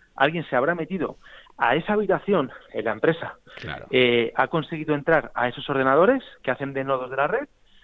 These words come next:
Speaker 1: eh, ha conseguido, obviamente, eh, una vez que ya está dentro de esos ordenadores, eh, controlar el staking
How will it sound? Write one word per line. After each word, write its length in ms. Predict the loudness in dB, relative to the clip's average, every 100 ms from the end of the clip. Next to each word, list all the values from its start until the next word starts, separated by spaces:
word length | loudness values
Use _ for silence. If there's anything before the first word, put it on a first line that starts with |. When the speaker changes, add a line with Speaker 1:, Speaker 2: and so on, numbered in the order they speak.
| _ _ -6
Speaker 1:
eh, 680 | -2 0 0 0 0 -2 -2
ha 100 | -2
conseguido, 640 | -2 -6 -6 -4 -2 0 0
obviamente, 760 | 0 2 0 0 -2 -2 -2 2 4
eh, 60 | 4
una 200 | 2 2
vez 100 | 2
que 100 | 0
ya 60 |
está 120 | 2
dentro 180 | 0 0
de 60 | 0
esos 100 | 0
ordenadores, 580 | 0 2 4 2 -4 -20 -20 -20 -6 2
eh, 380 | 4 6 4 2
controlar 520 | 0 2 2 4 4
el 100 | 2
staking 440 | 2 0 4 2